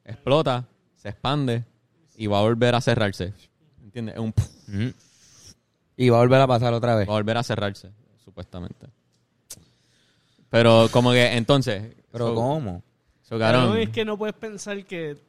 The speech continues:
Speaker 1: como cuando tú ves
Speaker 3: miniatura
Speaker 1: cosas
Speaker 3: de
Speaker 1: lejos.
Speaker 3: nosotros como tal somos miniaturas.
Speaker 2: Chico, yo sé, pero,
Speaker 1: Espérate,
Speaker 2: pero,
Speaker 1: espérate,
Speaker 2: pero, pero,
Speaker 1: espérate.
Speaker 2: pero ¿cuál es la de
Speaker 1: Espera,
Speaker 2: esto?
Speaker 1: espera, espera.
Speaker 2: Ajá.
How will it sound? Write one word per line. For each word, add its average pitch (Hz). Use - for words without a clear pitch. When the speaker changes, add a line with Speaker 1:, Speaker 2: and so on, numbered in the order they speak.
Speaker 1:
como 127
cuando 123
tú 120
ves 135
Speaker 3:
miniatura 202
Speaker 1:
cosas 160
Speaker 3:
de 156
Speaker 1:
lejos. 165
Speaker 3:
nosotros -
como -
tal -
somos -
miniaturas. -
Speaker 2:
Chico, 156
yo 170
sé, 170
pero, 170
Speaker 1:
Espérate, 135
Speaker 2:
pero, 151
Speaker 1:
espérate, 147
Speaker 2:
pero, 120
pero, 143
Speaker 1:
espérate. 113
Speaker 2:
pero 135
¿cuál 143
es 165
la 170
de 127
Speaker 1:
Espera, 120
Speaker 2:
esto? 123
Speaker 1:
espera, 117
espera. 107
Speaker 2:
Ajá. 101